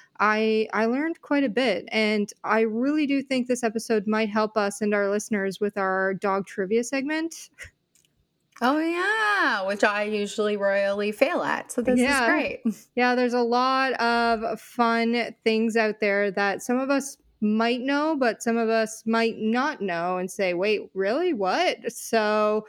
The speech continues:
Speaker 1: uh, I think that all of these, um,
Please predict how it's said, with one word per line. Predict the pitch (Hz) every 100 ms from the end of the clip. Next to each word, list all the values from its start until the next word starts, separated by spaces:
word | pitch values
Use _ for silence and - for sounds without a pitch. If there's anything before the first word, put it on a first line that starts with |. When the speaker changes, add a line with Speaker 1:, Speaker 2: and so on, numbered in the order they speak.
| - 247
Speaker 1:
uh, | 226 226 220 214 202
I | 226 226
think | 262 269 -
that | 240 233 226 -
all | 233 233
of | 226
these, | 226 220 220 220 214 -
um, | 202 196 196 196 196